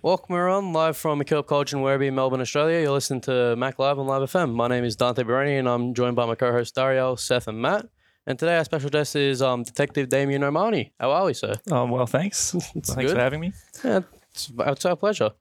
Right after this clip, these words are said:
Speaker 1: Um, I got my first question. Um, uh, why did you become a police officer?
Speaker 2: Uh, good question. I get asked it in circumstances like these nearly every time 'cause everyone wants to know why. Why would you
Speaker 1: Yeah.
Speaker 2: do it?
Speaker 1: <laughs> I think everyone does.
Speaker 2: <laughs> Yep,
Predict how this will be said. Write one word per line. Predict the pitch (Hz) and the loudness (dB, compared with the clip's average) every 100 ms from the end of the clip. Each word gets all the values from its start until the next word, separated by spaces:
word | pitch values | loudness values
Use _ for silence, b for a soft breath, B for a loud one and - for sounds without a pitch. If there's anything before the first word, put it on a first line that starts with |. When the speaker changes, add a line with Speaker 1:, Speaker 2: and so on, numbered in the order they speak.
| b b b - | b b b -4
Speaker 1:
Um, | 180 202 | 0 0
I | 247 | 0
got | 302 | 0
my | 302 | -2
first | 208 202 - | 0 0 0
question. | 190 160 | -2 0
Um, | 143 131 127 - _ - | 0 0 -2 -6 _ -4
uh, | - | -2
why | 170 247 | 0 -2
did | 262 | 0
you | |
become | 247 233 | -2 0
a | 214 | 0
police | 220 240 | 0 -2
officer? | - - 113 - _ _ - - B B B B B | -2 -2 -2 -4 _ _ -20 -12 B B B B B
Speaker 2:
Uh, | - 117 113 113 | -2 0 2 0
good | 120 113 | -4 -6
question. | - 104 - 131 - - | -2 0 0 -4 -8 -4
I | 110 | 0
get | 107 | 2
asked | 101 101 - | 0 0 -2
it | - - - - - _ - | -2 -6 -20 -20 -20 _ 0
in | 127 | 0
circumstances | - 127 120 117 127 120 117 | 2 0 0 0 0 2 0
like | 120 113 | 0 2
these | 117 113 - B B B B - | 0 0 -6 B B B B -4
nearly | 131 127 | 0 2
every | 117 110 | 2 0
time | 117 117 135 | 0 0 0
'cause | 147 117 | -2 0
everyone | 113 110 | 2 2
wants | 104 104 | 0 -4
to | - | -2
know | 113 | 0
why. | 107 110 | 2 2
Why | 131 127 123 | 0 0 -2
would | 113 | 0
you | 117 | 0
Speaker 1:
Yeah. | |
Speaker 2:
do | 110 139 | 0 0
it? | - | -2
Speaker 1:
<laughs> | - | 0
I | 147 | 2
think | 156 117 127 - 110 - 139 135 | 2 0 -2 -2 -2 -2 0 2
everyone | 127 127 113 | 2 2 0
does. | 120 120 - | 0 -2 -4
Speaker 2:
<laughs> | |
Yep, | 127 123 127 | -2 0 0